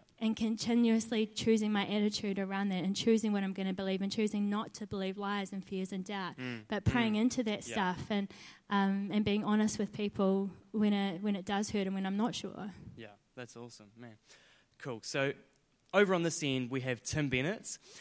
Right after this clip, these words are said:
Speaker 2: and you may or may not know, but Tim has come on, um, not as a pastor in our church, but you've come on in a role to oversee a lot of our systems and people management and that side of things. But you've also had to say yes to God,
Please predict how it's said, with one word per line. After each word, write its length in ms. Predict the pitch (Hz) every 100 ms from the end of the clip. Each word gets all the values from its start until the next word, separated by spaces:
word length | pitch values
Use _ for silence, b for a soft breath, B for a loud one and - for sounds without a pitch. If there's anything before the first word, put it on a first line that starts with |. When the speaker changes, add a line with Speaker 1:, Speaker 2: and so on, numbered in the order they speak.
| B
Speaker 2:
and 200 | 139 139
you 120 | 135
may 200 | 147 156
or 60 | 156
may 140 | 147
not 160 | 143 131
know, 160 | 127
but 160 | 127 131
Tim 260 | - 156 175
has 160 | 156
come 300 | - - 143
on, 320 | 135 131 127 117 B B
um, 440 | - 123 117 120 131
not 160 | 170
as 100 | 202
a 60 | 147
pastor 400 | - 170 220 -
in 80 | 135
our 60 |
church, 240 | 120 131 113
but 80 | -
you've 160 | 139 156
come 200 | 147 139
on 180 | 131
in 120 | 131 131
a 60 |
role 300 | 120 127 123
to 160 | 120 -
oversee 360 | 143 131 -
a 60 | 127
lot 140 | 123
of 140 | 127 120
our 340 | 120 113 107
systems 800 | - - 143 - 143 131 127 123 -
and 240 | 117 113
people 220 | 139 131
management 460 | 127 127 131 - 120
and 140 | 123
that 160 | 127 -
side 160 | 127 120
of 80 |
things. 360 | - 113 113 107 B B B
But 100 | -
you've 220 | 156 196 175
also 320 | 180 - 165
had 220 | 139 135
to 400 | - 127 120 117 - _ -
say 240 | - 131
yes 260 | 120 120 -
to 80 | 117
God, 320 | 113 107